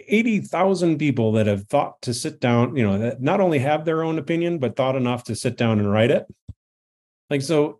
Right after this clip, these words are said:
you know, there's, there's not eighty thousand equations for, um, um, profit, right? Profit equals revenue minus cost. Like, there's not,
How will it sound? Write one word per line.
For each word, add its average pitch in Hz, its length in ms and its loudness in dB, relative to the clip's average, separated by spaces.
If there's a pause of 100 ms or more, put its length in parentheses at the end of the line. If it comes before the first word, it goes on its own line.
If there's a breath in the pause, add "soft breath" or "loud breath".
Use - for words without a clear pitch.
you 165 60 0
know, 127 380 4 (380)
there's, 139 220 0 (120)
there's 139 200 2
not 185 280 0 (800)
eighty 147 240 0
thousand 131 540 2
equations 135 600 0
for, 98 580 0 (540)
um, 98 760 -2 (220)
um, 95 680 -4 (100)
profit, - 340 -2 (400)
right? 131 300 -4 (240)
Profit 160 400 -2
equals 123 640 -2 (880 soft breath)
revenue 185 340 4
minus 151 320 0
cost. 104 460 -2
Like, 117 180 -2
there's 120 180 0
not, 160 280 -2